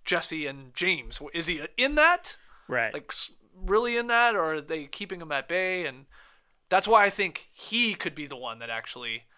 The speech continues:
Speaker 1: says, "Well, hold," like, I don't
Speaker 2: Yeah.
Speaker 1: know, like, actually tries to win the game by taking down one of these giants.
Speaker 2: Yep.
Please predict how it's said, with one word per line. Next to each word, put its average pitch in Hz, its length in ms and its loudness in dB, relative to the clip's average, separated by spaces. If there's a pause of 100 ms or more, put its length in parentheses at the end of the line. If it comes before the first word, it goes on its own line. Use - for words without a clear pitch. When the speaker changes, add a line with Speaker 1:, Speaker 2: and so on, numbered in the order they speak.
(680)
Speaker 1:
says, 127 260 -10
"Well, 143 140 -10
hold," 123 280 -12
like, 117 160 -6
I 113 40 -4
don't 139 100 0
Speaker 2:
Yeah. 208 160 10
Speaker 1:
know, - 80 -6
like, 147 240 -6
actually 135 540 -4 (100)
tries 135 240 -2
to 143 80 -6
win 143 240 -8
the 123 80 -8
game 123 320 -8
by 110 100 -8
taking 135 300 -10
down 127 180 -6
one 123 120 -14
of 113 60 -18
these 110 140 -18
giants. 104 460 -12
Speaker 2:
Yep. - 180 0